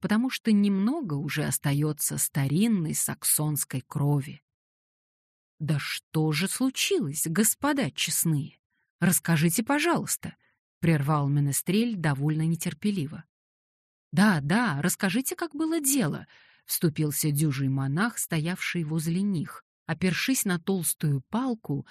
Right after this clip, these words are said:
более похожую на дубину, чем на посох богомольца,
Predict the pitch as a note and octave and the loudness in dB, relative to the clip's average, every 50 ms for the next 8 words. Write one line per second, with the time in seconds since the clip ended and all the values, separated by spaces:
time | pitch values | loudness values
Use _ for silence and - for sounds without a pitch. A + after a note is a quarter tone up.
0 | - - - - F3 E3+ A3+ B3 A3+ G#3+ F#3+ E3 - F3 D#3+ - - G#3 G3+ F3 | -20 -20 -14 -6 0 2 2 2 2 0 -2 -2 -4 -6 -6 -4 -2 -2 -2 0
1 | E3+ F3 F#3 E3+ E3+ E3+ F3+ F#3+ F3+ E3+ A3+ A#3+ G#3+ F3 E3 C3+ B2 - - - | 0 0 0 2 2 2 2 2 0 0 0 0 0 0 0 -2 -2 -4 -8 -8
2 | - - E3 D3 C#3+ D3 D3 C#3+ D3 - D#3+ C#3+ - - D#3+ C#3+ C3+ C#3+ D#3 E3 | -6 -4 -2 -2 0 0 0 -2 -2 -2 -4 -4 -2 -4 -6 -6 -6 -4 -4 -4
3 | D#3 F3+ G3+ A3 A3 G#3 D#3+ C3 C3 - - - - - - | 0 0 0 2 2 2 0 0 -4 -4 -6 -6 -6 -6 -10